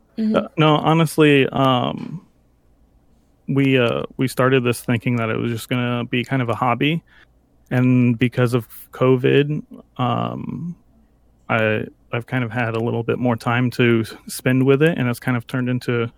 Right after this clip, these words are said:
Speaker 2: something, uh, that I hope we can, like, turn into some, something, you know, not, not a household name, but I'd like to,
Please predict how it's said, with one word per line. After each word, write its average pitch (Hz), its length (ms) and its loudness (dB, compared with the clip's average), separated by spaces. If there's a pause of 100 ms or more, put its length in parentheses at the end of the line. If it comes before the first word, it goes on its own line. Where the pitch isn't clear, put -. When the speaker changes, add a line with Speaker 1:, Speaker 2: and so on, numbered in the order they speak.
(600)
Speaker 2:
something, 113 540 0
uh, 113 420 -4 (240)
that 120 140 4
I 113 80 2
hope 120 280 2 (140)
we 120 140 0
can, 117 420 -6 (920)
like, - 180 -6 (640)
turn 143 180 -2
into 135 100 0
some, 127 300 -4 (100)
something, 123 520 -4 (420)
you 127 120 -4
know, 117 340 -6 (760)
not, 147 160 0 (120)
not 139 180 2
a 101 40 -2
household 113 540 -2
name, 113 320 -2
but 131 220 -2
I'd 123 160 0
like 143 160 0
to, 113 280 0